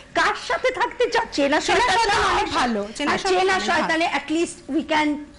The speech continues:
Speaker 1: মানে
Speaker 2: হ্যাঁ।
Speaker 1: gauge the movement, মানে কিভাবে সে
Speaker 2: একদম।
Speaker 1: চলছে। ওকে।
Speaker 2: একদম, একদম।
Speaker 1: ওকে। তো আমি যদি জিজ্ঞেস করি, তোদের দুজনের মধ্যে কে crazy passionate প্রেমিক?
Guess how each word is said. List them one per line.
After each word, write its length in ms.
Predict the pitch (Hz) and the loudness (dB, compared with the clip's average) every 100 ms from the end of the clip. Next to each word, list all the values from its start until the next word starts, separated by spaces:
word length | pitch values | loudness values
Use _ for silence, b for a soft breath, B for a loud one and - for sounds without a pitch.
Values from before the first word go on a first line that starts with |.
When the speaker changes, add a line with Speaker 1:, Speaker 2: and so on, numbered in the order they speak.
| 285 | -2
Speaker 1:
মানে 320 | 269 269 269 269 B B | 0 2 0 -2 B B
Speaker 2:
হ্যাঁ। 140 | 214 226 | 0 4
Speaker 1:
gauge 520 | 277 294 - 240 226 | 4 4 0 -4 0
the 220 | 277 269 | 2 2
movement, 500 | 311 320 277 233 202 - | 2 2 0 -2 -4 -4
মানে 180 | 233 226 | -4 -2
কিভাবে 380 | 240 269 302 302 | 0 2 2 2
সে 100 | 285 | 0
Speaker 2:
একদম। 200 | 226 311 | 0 2
Speaker 1:
চলছে। 400 | 294 240 - - - | 2 0 -4 -10 -6
ওকে। 300 | 233 214 240 | 0 0 0
Speaker 2:
একদম, 200 | 240 285 | -2 -2
একদম। 480 | 208 196 196 175 214 | -4 -4 -6 -2 0
Speaker 1:
ওকে। 180 | 220 190 - B B - | 0 -2 -6 B B 0
তো 140 | - 285 | 2 4
আমি 240 | 339 415 | 4 4
যদি 300 | 440 453 440 | 2 2 0
জিজ্ঞেস 340 | 320 381 - | 0 0 -2
করি, 320 | - 339 247 339 - | 0 0 0 -2 0
তোদের 520 | 285 277 302 311 226 | 2 2 2 0 0
দুজনের 420 | 285 247 311 320 | -2 0 2 2
মধ্যে 360 | 311 302 220 269 | 4 2 0 -4
কে 340 | 277 - 381 392 - | -4 0 0 0 -6
crazy 720 | - 339 349 359 381 269 339 | -2 0 2 4 2 2 0
passionate 640 | 349 320 277 - 320 330 302 - - - - | -2 -4 -4 -2 0 0 0 -6 -18 -18 -4
প্রেমিক? 300 | 247 190 180 | 0 2 0